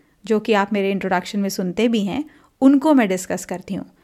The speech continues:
अब ऐसा नहीं है कि वो टॉपिक आप लोगों की ज़िंदगी में नहीं होते होंगे या आपने कभी वो एक्सपीरियंस नहीं किए होंगे वो मोमेंट्स, लेकिन हो सकता है एक पर्टिकुलर मोमेंट को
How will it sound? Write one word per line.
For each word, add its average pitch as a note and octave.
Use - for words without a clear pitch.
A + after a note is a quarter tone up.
अब E4
ऐसा G#3+
नहीं F4+
है F#4
कि F#4
वो B3
टॉपिक C4+
आप G3
लोगों A#3
की B3+
ज़िंदगी G#3+
में A3+
नहीं G#3
होते G3
होंगे F#3
या G3+
आपने G3
कभी G#3
वो G#3+
एक्सपीरियंस A3
नहीं A3
किए G3+
होंगे F#3
वो F#3
मोमेंट्स, F3+
लेकिन C#4
हो C#4
सकता D#4
है A3+
एक C#4
पर्टिकुलर B3
मोमेंट G#3
को G#3+